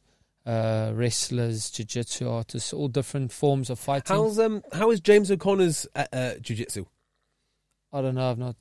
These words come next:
Speaker 1: I've not,
Speaker 2: I, I
Speaker 1: uh,
Speaker 2: thought, I thought he was, uh, he was, he was big into it.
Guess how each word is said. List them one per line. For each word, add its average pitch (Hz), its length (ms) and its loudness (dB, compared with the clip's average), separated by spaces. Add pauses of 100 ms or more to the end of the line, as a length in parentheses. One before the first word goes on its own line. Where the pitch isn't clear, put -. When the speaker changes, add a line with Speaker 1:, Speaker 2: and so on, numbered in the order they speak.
(100)
Speaker 1:
I've 120 120 -20
not, 120 140 -16 (320)
Speaker 2:
I, 127 60 -8 (200)
I - 20 2
Speaker 1:
uh, 262 40 2
Speaker 2:
thought, 320 280 0
I 247 60 -2
thought 262 200 0
he 262 100 4
was, 254 200 0
uh, 247 100 0
he 214 120 -4
was, 220 340 -6 (520)
he 208 120 -8
was 220 140 -4 (200)
big 233 140 -2
into 262 220 -4
it. 110 120 -8